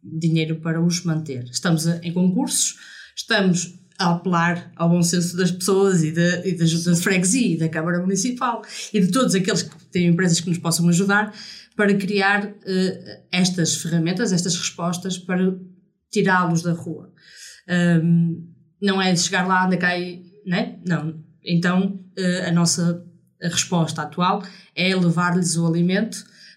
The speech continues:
mas mais do que isso, é levar dois ouvidos, um coração no lugar e estar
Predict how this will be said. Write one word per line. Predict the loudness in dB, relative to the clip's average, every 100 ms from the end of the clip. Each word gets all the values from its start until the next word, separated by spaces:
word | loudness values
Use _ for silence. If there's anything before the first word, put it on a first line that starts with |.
| 0
mas | 4
mais | 4 4 4
do | 2 0
que | -2 -2
isso, | -2 -4 -8 _ _ _
é | -2
levar | 2 2 2 2 0 -2
dois | 0 0 2
ouvidos, | 0 0 0 0 -4 -4
um | -4
coração | -4 -2 -2 -2 0
no | -2
lugar | -2 0 0 -2 -8
e | -2
estar | 0 0 0 0 0